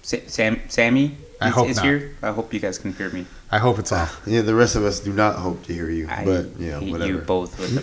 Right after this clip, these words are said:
Speaker 2: It
Speaker 1: passion.
Speaker 2: may or may not have been off last week, but, you know.
Speaker 3: <laughs> Yeah.
Speaker 1: Well, you guys have always threatened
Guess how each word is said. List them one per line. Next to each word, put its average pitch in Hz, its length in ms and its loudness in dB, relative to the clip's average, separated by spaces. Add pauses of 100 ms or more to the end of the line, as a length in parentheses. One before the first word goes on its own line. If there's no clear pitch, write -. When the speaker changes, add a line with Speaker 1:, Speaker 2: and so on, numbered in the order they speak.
Speaker 2:
It 139 40 4
Speaker 1:
passion. 139 220 6
Speaker 2:
may 151 240 12
or 147 120 12
may 135 180 6
not 123 240 8
have 107 160 0
been 117 140 6
off 107 260 2
last 110 340 4
week, 92 220 -4 (120)
but, 92 200 -4
you 104 100 -4
know. 82 200 -6 (200)
Speaker 3:
<laughs> 147 220 8 (100)
Yeah. 135 500 8
Speaker 1:
Well, 117 200 0
you 120 100 0
guys 127 220 2
have 117 100 -4
always 123 220 0
threatened 104 480 -4